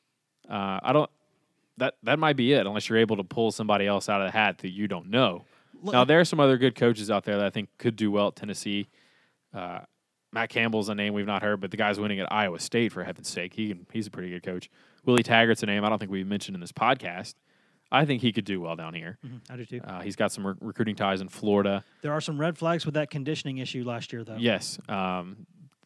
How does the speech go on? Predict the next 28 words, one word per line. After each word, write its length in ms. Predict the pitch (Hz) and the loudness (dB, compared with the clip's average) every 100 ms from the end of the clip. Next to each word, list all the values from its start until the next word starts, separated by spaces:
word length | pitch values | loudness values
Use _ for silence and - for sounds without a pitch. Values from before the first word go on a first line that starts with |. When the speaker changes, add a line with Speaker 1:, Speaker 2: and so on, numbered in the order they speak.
| - | -10
Speaker 1:
the 100 | 107 | -8
strength, 300 | - 107 98 | -2 -2 -2
you 320 | 104 - 98 87 | -10 -12 -12 -12
know, 40 | |
some, 200 | - - | -12 -10
Oregon 240 | 104 101 101 | -4 -4 -4
had 120 | 98 | -6
some 100 | 98 | -2
players 240 | 107 98 | -2 -2
sent 140 | - 90 | -6 -10
to 20 | |
the 80 | 95 | 0
hospital 560 | 123 - - 117 110 | 2 2 2 4 4
with 100 | 104 | 2
some 180 | - 98 | -2 -8
of 40 | 90 | -12
the 60 | |
stuff 200 | - 95 | -8 -6
they 100 | - | -4
were 80 | 92 | -4
doing 140 | 95 90 | -4 -6
during 140 | 85 | -4
workouts. 440 | 101 107 110 104 - | -2 0 0 0 -2
It 40 | |
didn't 140 | 95 95 | -8 -8
look 100 | 95 | -6
very 140 | 95 92 | -6 -2
good. 220 | 104 | 0